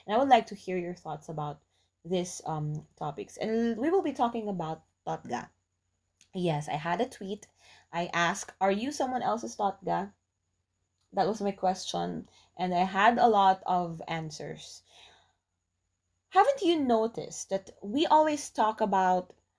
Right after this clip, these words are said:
um, our Totga, the one that got away, <laughs> you know, how it feels to have loved someone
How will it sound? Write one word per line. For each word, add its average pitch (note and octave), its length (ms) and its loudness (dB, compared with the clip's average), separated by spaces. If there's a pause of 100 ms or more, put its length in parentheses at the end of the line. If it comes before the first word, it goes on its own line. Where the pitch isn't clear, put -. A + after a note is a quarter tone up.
(220)
um, E3+ 720 -2 (240)
our B3+ 260 8
Totga, E3 800 -2
the F3 160 -4
one F3 180 0
that F3+ 140 -6
got D#3 220 -4
away, D3+ 600 -4
<laughs> - 100 -20
you F3 100 -6
know, D3+ 240 -2 (320)
how A#3 160 8
it A#3+ 120 4
feels A3 420 -2
to A3 80 -4
have G3 240 -2
loved F#3 500 4
someone F3 920 -4